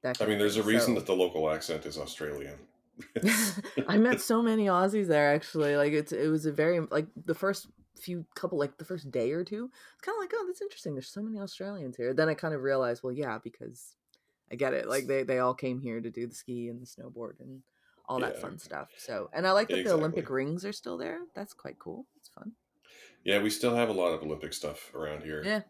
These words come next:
Speaker 2: It's,
Speaker 1: Well,
Speaker 2: uh,
Speaker 1: why
Speaker 2: for,
Speaker 1: take it
Speaker 2: for better or
Speaker 1: down?
Speaker 2: for
Speaker 1: There's no
Speaker 2: worse.
Speaker 1: point. No, it costs a lot of money. <laughs> Leave it. Like,
Speaker 2: Yeah,
Speaker 1: just
Speaker 2: it
Speaker 1: leave
Speaker 2: really
Speaker 1: it.
Speaker 2: did. It really did. <laughs> It's, that's a whole other discussion. But anyway, that's, again, very much like
Speaker 1: <laughs>
Speaker 2: films.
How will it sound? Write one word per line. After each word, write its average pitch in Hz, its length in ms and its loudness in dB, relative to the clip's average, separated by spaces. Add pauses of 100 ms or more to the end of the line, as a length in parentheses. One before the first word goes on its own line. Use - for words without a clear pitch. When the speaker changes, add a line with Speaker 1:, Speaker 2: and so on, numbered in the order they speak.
(100)
Speaker 2:
It's, - 380 -14
Speaker 1:
Well, 269 220 0
Speaker 2:
uh, - 40 -12
Speaker 1:
why 277 200 0
Speaker 2:
for, - 20 -6
Speaker 1:
take 269 260 -4
it - 100 2
Speaker 2:
for - 20 2
better 233 240 4
or 208 40 -2
Speaker 1:
down? - 20 -4
Speaker 2:
for 175 120 -2
Speaker 1:
There's 170 120 -6
no 202 140 -2
Speaker 2:
worse. - 140 -10
Speaker 1:
point. 180 460 -14
No, 151 340 -6
it 165 120 -8 (340)
costs - 320 -10
a 180 40 -6
lot 180 140 0
of 190 60 6
money. 165 300 4
<laughs> - 0 -
Leave 165 280 2
it. - 280 -10 (180)
Like, - 240 -8
Speaker 2:
Yeah, - 140 -6
Speaker 1:
just 92 120 -4
Speaker 2:
it - 20 -2
Speaker 1:
leave - 20 0
Speaker 2:
really 87 220 0
Speaker 1:
it. - 0 -
Speaker 2:
did. 87 280 -2 (300)
It 82 100 -6
really 117 400 6
did. 85 300 0 (160)
<laughs> 123 140 -2 (520)
It's, - 300 -6 (520)
that's - 140 -4
a 98 60 2
whole 98 200 6
other 92 120 2
discussion. 85 500 -2
But 98 100 2
anyway, 101 340 8
that's, 85 380 -2
again, 82 360 -4
very 82 180 -2
much 80 220 0
like - 160 -2
Speaker 1:
<laughs> - 60 -12
Speaker 2:
films. 80 420 -4